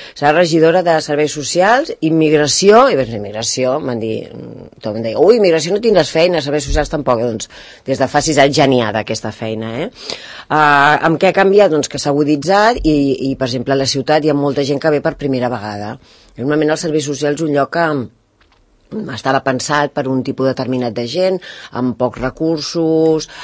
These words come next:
eh, immigració, dones soles, doncs el tipus que normalment, mm, assistíem a serveis socials.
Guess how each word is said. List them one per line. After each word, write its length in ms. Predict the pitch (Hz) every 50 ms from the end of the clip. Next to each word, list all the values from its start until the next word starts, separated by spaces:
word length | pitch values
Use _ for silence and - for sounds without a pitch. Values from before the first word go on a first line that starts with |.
| - - -
eh, 220 | 120 127 127 127 127
immigració, 1080 | 131 131 135 131 123 127 123 120 117 - - 156 156 156 151 151 151 151 151 147 151 143
dones 380 | 131 139 135 123 120 117 - -
soles, 380 | - 160 156 160 156 156 147 139
doncs 140 | 139 139 147 151
el 80 | 143
tipus 220 | - 160 - - -
que 80 | 170 143
normalment, 540 | 151 156 160 151 147 147 143 151 175 190 175 -
mm, 160 | - 139 131 123 -
assistíem 400 | 131 135 143 117 - 139 135 147
a 40 | 151 -
serveis 240 | 135 127 127 120 107
socials. 560 | 110 107 - - 117 110 104 107 101 -